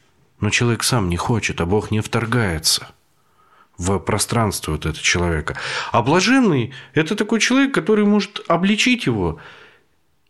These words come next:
и дойдет то, что болезнь-то во мне, я болен. В шутливой форме, в игривой форме, в какой-то, может быть, дурашливой форме. Он на то и блажен, как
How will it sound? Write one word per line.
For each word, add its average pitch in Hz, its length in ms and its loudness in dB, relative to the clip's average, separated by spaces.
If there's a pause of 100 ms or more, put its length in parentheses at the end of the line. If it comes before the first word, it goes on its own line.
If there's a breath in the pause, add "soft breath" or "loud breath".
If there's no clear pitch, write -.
(160)
и 190 120 2
дойдет 160 640 2 (240)
то, 147 120 2
что 143 240 2
болезнь-то 120 1000 2
во 117 140 2
мне, 127 260 2
я 113 180 0
болен. 107 420 -2 (380)
В - 80 -2
шутливой 131 560 0
форме, 80 580 -2 (280 loud breath)
в 117 100 2
игривой 156 480 2
форме, 82 540 0 (280 loud breath)
в - 60 -20
какой-то, 139 400 2
может 139 240 2
быть, 120 220 -2
дурашливой 110 760 2
форме. 71 640 -2 (320 loud breath)
Он 110 160 2
на 107 120 2
то 104 180 0
и 95 120 2
блажен, 92 520 0
как 92 260 -2